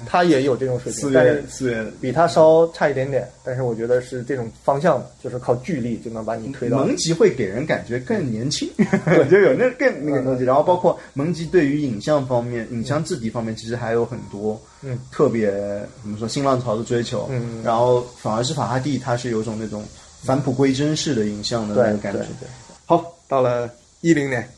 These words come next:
Speaker 1: 一零年，啊，你选这个《伤心小号曲》。
Speaker 2: 嗯。
Speaker 1: 这是我遗忘多年的一个电影了。
Speaker 2: 嗯。
Speaker 1: 就是前几天因为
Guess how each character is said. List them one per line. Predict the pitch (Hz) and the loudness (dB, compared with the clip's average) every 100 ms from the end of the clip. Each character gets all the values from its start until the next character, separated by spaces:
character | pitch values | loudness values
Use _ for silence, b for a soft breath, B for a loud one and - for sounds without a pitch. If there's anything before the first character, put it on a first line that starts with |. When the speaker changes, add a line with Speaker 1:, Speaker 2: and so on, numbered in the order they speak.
| - | -14
Speaker 1:
一 | 139 | -8
零 | 131 | -4
年， | 127 123 120 117 117 | -2 -2 -4 -6 -4
啊， | 131 120 | -2 -2
你 | 127 | 0
选 | 170 156 | 2 2
这 | 123 151 | 2 2
个 | 135 113 | 2 0
《伤 | - 170 | 0 2
心 | 190 | 2
小 | 175 | 0
号 | 117 165 | 2 2
曲》。 | 156 - - - | 0 -10 -16 -16
Speaker 2:
嗯。 | - 120 127 B B B B - - | -8 -8 -8 B B B B -20 -4
Speaker 1:
这 | 233 | 0
是 | 202 | 6
我 | 147 120 - - | 6 6 0 0
遗 | 151 | 4
忘 | 214 170 | 6 6
多 | 156 | 4
年 | 180 113 | 2 0
的 | 110 | -2
一 | 107 | -6
个 | 101 | -6
电 | 98 | -10
影 | 90 | -12
了。 | - | -12
Speaker 2:
嗯。 | 127 123 117 | -8 -6 -4
Speaker 1:
就 | 175 | 0
是 | 160 | 0
前 | - 135 | 0 0
几 | 180 | 0
天 | 127 131 135 | 0 -2 -2
因 | 147 | 0
为 | 151 151 | 0 0